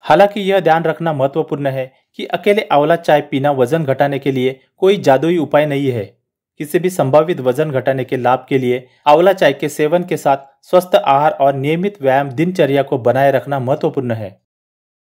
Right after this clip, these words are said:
बहुत सारे ऐसे फूड्स और हर्ब्स हैं, जो वेट लॉस में आपकी मदद कर सकते हैं और आंवले की चाय भी इसमें शामिल है। आपने कई तरह की चाय का सेवन किया होगा, कभी अदरक की, नींबू की,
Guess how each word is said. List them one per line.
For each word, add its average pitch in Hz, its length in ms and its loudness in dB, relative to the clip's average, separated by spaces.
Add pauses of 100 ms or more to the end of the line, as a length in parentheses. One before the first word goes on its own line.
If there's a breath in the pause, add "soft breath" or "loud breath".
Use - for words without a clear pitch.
(380)
बहुत 175 280 4
सारे 208 200 4
ऐसे 175 320 -2
फूड्स 202 440 -4
और 147 220 0
हर्ब्स 151 340 0
हैं, 101 160 -2 (560)
जो 123 100 -4
वेट 151 240 0
लॉस 175 220 2
में 180 100 -4
आपकी 151 280 -2
मदद 147 220 0
कर 165 160 4
सकते 139 320 -2
हैं 104 220 -8 (300)
और 143 120 -2
आंवले 170 360 2
की 190 140 -8
चाय 165 240 2
भी 165 120 -4
इसमें 160 260 -6
शामिल 123 340 -2
है। 104 200 -8 (800)
आपने 170 280 2
कई 175 180 2
तरह 196 220 2
की 190 140 -2
चाय 165 280 2
का 165 200 -2
सेवन 151 300 -2
किया 135 220 2
होगा, 107 320 -4 (400)
कभी 123 180 -2
अदरक 127 300 0
की, 139 260 -6 (300)
नींबू 147 320 -2
की, 147 340 -6